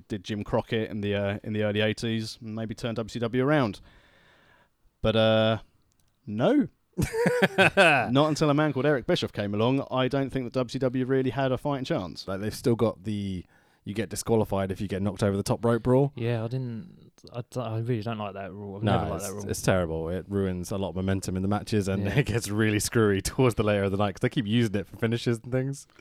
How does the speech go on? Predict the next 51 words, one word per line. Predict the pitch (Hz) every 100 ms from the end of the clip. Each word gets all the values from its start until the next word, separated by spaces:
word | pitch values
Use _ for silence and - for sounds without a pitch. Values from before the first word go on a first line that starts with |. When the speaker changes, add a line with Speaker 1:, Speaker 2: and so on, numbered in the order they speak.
| - -
Speaker 1:
It | 131
wasn't, | 127 139 131 120 - _ -
it |
wasn't | 143 143 143
great, | 143 -
but | 180
again, | 165 202
they, | 156 156
they | 165
kept | 151 185 - - - _ _ _ _ _ -
contingent | 127 - 151 139 107 90
with | 110 107
their | 110 104
rules | 131 104 85 - - - -
Speaker 2:
Hmm. | 104 92
Speaker 1:
throughout | 87 139 139 139
the | 120
pay-per-view. | - 120 - 113 113 113
So | - 110 107 113 -
if | 120
a | 117 110
ten | - 147 127
count | 123 98 - -
was | 113
getting | 123 104
interrupted, | 110 110 127 107 110 98 -
Jim | - 113 107
Ross | 104
would | 110 104
happily | 110 107
say, | - 110 104 - _ _ -
"And |
now | 113 120
the | 110
ten | 135 120
count's | 120 113
been | 107 110
interrupted, | 104 147 147 113
we've | 107 120
gotta | 139
start | - - 107 -
the | 139
count | 139 135
again." | 170 247 220 107
So | 90 131 131 -
at | 175
least | 175 - -
it's | 117
explaining | - - 190 156 95 87
how | 90 110
things | 98 110 101 101 92